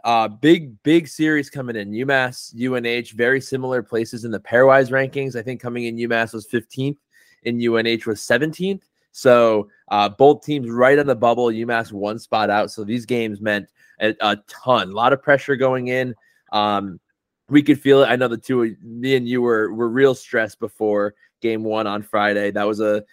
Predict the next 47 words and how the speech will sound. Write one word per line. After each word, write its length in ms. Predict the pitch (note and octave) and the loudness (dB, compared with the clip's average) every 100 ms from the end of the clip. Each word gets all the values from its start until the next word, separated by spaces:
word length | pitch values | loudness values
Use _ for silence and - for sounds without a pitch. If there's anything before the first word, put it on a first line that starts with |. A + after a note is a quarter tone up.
| _ | _
that 80 | B2 | 2
was 120 | C3+ | 4
a 60 | B2+ | 4
big 180 | B2 B2+ | 0 0
one 160 | B2+ | -2
to 80 | A#2 | -2
get, 300 | G#2+ A#2+ - | -2 -2 -2
but 240 | G#2+ G2 - _ _ - | -2 -2 -4 _ _ 2
going 180 | E3+ F#3+ | 4 4
into 160 | F3 | 2
that 200 | E3 D3+ | 4 4
one, 360 | D#3 D3+ C#3+ C#3 - | 2 0 -2 -8 -4
um, 500 | A2+ A2 G#2 G#2+ - | 0 0 -2 -8 -16
some, 460 | - D3 C3+ C3+ - _ _ - | -4 -4 -4 -10 -16 _ _ -4
a 60 | |
little 220 | F3 A#3+ G#3 | 0 2 4
bit 140 | G#3 | 2
of 80 | F#3 | 0
a 40 | |
shakeup, 500 | E3 F3 D#3+ F3+ F3+ _ _ _ - | -4 -6 -2 -2 -2 _ _ _ -4
uh, 200 | A#2 A#2 | 0 2
I 120 | G#2+ C#3 | 2 0
would 140 | C3+ | 0
say, 320 | D3 C#3 C#3 | 0 0 0
in 100 | B2+ | -4
terms 300 | C3 B2 A2 | -8 -10 -4
of 340 | A#2 A2 G2+ G2 _ _ _ _ | -2 -2 -4 -12 _ _ _ _
the 120 | A#2 | -6
lines. 540 | A2+ A2 A2+ A#2 B2 A#2 | -4 -4 -4 -6 -8 -12
We 80 | A#2+ | -8
see 420 | - D3+ D3 C#3 _ _ _ | 2 4 4 0 _ _ _
Christian 340 | E3 D#3+ F3+ | -2 -2 -6
Sanda. 580 | D#3 C3+ C#3 C#3+ G2 F#2 _ _ _ - | -6 -2 -2 -2 -4 -6 _ _ _ -6
He's 240 | B2 A#2 | -6 -2
in, 220 | C3 B2 | -2 -2
in 160 | B2 C3+ | -2 -2
at 120 | B2+ | 0
the 120 | B2 | 0
extra 280 | A#2+ - A2+ | 0 -2 -10
skater, 460 | - - B2+ D3 D3 | -6 -2 2 2 2
so 180 | B2 | 2
we 80 | A2+ | 0
normally 240 | B2+ C3 A#2 | 0 -2 -2
have 80 | |
a 60 | G#2 | -4
defenseman 540 | G#2+ A#2+ A#2+ - A#2 | -6 -6 -8 -8 -6
there. 340 | A#2+ A#2+ A#2 | -2 0 -2